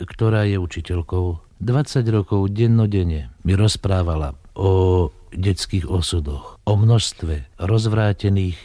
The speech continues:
rodín. Volala ma na besedy. Tam som pochopil,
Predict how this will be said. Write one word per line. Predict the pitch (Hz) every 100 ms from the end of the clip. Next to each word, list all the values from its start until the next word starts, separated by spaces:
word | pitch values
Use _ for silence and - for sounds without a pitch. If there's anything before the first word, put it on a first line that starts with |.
| - -
rodín. | 90 101 95 78 71 65 -
Volala | 87 110 113 107 107
ma |
na | 104 110
besedy. | 107 90 - 85 65 67 - _ 92
Tam | 117 123
som | - 120
pochopil, | 101 92 90 - 82